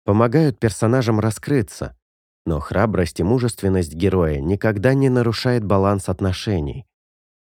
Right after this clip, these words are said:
И поскольку у каждого персонажа есть своя цель, цель героини не затмевает цель её спутника.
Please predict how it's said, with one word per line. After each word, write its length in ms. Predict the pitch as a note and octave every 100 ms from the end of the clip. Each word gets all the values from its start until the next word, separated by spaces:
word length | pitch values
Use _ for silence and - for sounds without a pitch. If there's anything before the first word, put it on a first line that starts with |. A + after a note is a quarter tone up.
| _
И 120 | -
поскольку 540 | F2 F#2+ - E3 D3+ B2
у 100 | B2
каждого 460 | - D3 G2+ F2
персонажа 680 | F2 F#2+ - G#2 A#2 G#2 D#2+
есть 420 | D2+ E2 F#2 -
своя 480 | - - D#2 D#2+ D2+
цель, 360 | - A#2+ C3 B2+ _ _ _ _
цель 240 | - D3 D3
героини 540 | B2+ C3 C3 D#3 D3+
не 200 | C3+ C3
затмевает 680 | C3 C3+ C3+ B2+ C#3+ C#3 F#2+
цель 280 | - A2 A#2+
её 340 | F#2+ G2+ F2
спутника. 840 | F#2 - G#2+ G#2 - D2 - -